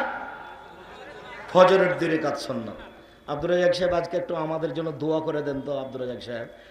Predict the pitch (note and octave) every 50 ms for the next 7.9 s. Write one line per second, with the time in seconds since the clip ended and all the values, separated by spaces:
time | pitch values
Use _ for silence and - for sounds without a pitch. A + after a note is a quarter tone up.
0 | - - C#3+ D3+ E3 F3+ G3+ F#3+ F#3+ - - - E3 E3 E3 F#3 G3 - - -
1 | - D3+ D#3+ E3+ G3 D#3+ - - D3 D3 D3 - D#3 D#3 D#3 D#3 D#3+ D#3+ D#3 C#3
2 | B2+ C#3+ C3+ D3+ D3 C3 A#2 G#2 A2 A#2 G#2+ F#2 - - - - - B2 C3+ C#3+
3 | C#3+ D3 - - - D#3 C#3 B2 A2+ - - - - - - - - - - -
4 | - - - - - - - - - - - - - - - - - - - -
5 | - - - _ - C#3 D#3 D3+ C#3+ E3 F3+ F3+ F3 E3 E3 E3 D#3 D#3+ D3+ C#3+
6 | E3 E3 D#3+ C#3+ D#3+ D#3 C3+ D3 D#3+ D3+ D3 D3+ C#3+ C#3+ C#3 C3+ C3+ - - C#3
7 | D3 D#3 D#3+ E3 E3 E3 - - A#3 - E4 D4+ - E3 F#3+ G3 F#3